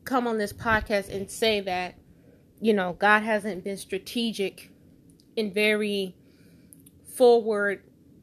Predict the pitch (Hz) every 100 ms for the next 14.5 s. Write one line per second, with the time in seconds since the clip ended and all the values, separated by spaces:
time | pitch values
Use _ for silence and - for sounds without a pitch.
0 | _ - - 262 240 220 196 185 180 214
1 | 214 202 196 214 208 220 202 185 202 214
2 | 214 220 214 214 220 - - 208 190 180
3 | 170 _ - - - - - 180 214 175
4 | 226 - 220 208 - - _ 214 208 196
5 | 190 185 - 226 240 214 208 202 - 233
6 | 220 208 240 208 190 190 202 214 226 226
7 | 190 190 180 185 _ 180 214 220 220 -
8 | - 220 220 226 226 233 208 208 180 -
9 | 226 - - 240 196 - 196 196 - -
10 | 208 - 156 - - - - - _ -
11 | 208 202 196 196 - - 196 190 - _
12 | - - - 214 202 220 240 214 - 254
13 | 196 156 185 175 190 196 214 214 269 277
14 | 254 247 - -